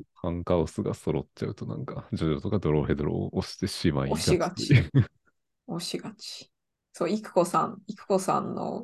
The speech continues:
Speaker 2: 部屋に、
Speaker 1: うん。
Speaker 2: うちらの部屋にイクコさんと、テキさんと、リョウさん、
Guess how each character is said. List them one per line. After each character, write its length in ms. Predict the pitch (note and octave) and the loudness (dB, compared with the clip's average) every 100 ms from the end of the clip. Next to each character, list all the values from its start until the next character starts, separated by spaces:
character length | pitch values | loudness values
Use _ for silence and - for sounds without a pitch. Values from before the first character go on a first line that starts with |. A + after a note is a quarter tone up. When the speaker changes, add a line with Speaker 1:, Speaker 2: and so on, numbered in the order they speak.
| - | -4
Speaker 2:
部 60 | - | 0
屋 160 | C#3+ C3+ | 2 0
に、 280 | - - - _ _ _ _ _ _ _ _ _ | -4 -8 -12 _ _ _ _ _ _ _ _ _
Speaker 1:
う 120 | D#3 | -4
ん。 20 | C#3 | -2
Speaker 2:
う 40 | |
ち 120 | - | 2
ら 100 | F#3+ | 2
の 80 | C#3+ | 2
部 80 | F3+ | -2
屋 140 | C#3+ | -2
に 140 | C3+ D3+ | -4 -6
イ 80 | |
ク 100 | - | -6
コ 120 | - C#3 | -6 -4
さ 200 | D3+ D#3+ | -2 -4
ん 180 | F3 | -6
と、 280 | - D#3 D3 | -2 0 0
テ 180 | - D3+ | -2 -6
キ 100 | - | -4
さ 200 | - - | -4 -4
ん 140 | - G3+ | -6 -4
と、 380 | D#3 D3 F3+ - _ _ _ F#3+ | 0 0 -2 -10 _ _ _ 4
リ 100 | F3 | 4
ョ 160 | E3 | 4
ウ 40 | E3+ | 0
さ 240 | - C#3 | -2 -4
ん、 160 | - | -4